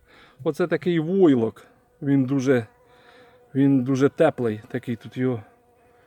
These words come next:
сантиметр і дв-, і два. Такий він вообще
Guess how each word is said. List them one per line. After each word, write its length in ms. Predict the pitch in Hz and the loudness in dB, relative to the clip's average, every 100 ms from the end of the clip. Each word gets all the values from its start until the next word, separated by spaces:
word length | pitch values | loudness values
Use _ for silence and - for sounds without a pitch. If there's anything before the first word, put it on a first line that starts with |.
| _ _ _ _ _ | _ _ _ _ _
сантиметр 720 | - 143 123 147 147 135 143 | -2 0 2 0 0 0 0
і 180 | 131 120 | -2 -4
дв-, 320 | 117 131 113 - - - | -6 -10 -12 -18 -20 -10
і 120 | 127 | -8
два. 380 | 110 123 143 110 - _ _ - - - _ _ _ - | -6 2 2 2 -10 _ _ -20 -20 -20 _ _ _ -12
Такий 460 | - 127 - 139 131 | -8 -8 -4 -4 0
він 200 | 131 131 | 0 2
вообще 460 | 131 123 - 123 | 0 -4 -6 -6